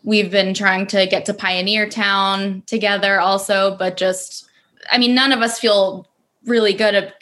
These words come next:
like, safe about it, you know, right now with how the numbers are. So we, we've just been trying to come up with, um,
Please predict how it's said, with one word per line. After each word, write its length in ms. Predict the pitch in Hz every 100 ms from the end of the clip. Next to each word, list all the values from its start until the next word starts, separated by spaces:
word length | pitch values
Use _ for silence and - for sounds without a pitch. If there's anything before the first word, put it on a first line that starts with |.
| -
like, 200 | 180 -
safe 320 | - 214 214
about 380 | 190 165 139 165
it, 320 | 170 170 -
you 120 | 196
know, 180 | 170 170
right 200 | 165 170
now 240 | 180 170
with 260 | 170 190 - _ _ _ _
how 200 | - 196
the 120 | 185
numbers 400 | 175 180 160 73 175
are. 200 | 160 -
So 460 | - 123 101 190 - - - -
we, 260 | 254 269 226
we've 240 | 262 233
just 200 | 269 262
been 320 | 240 226 208
trying 360 | - 220 196 196
to 100 | 208
come 220 | 208 185
up 180 | 180 180
with, 380 | 170 - - - _ _ _ _ _
um, 680 | - 180 175 151 147 190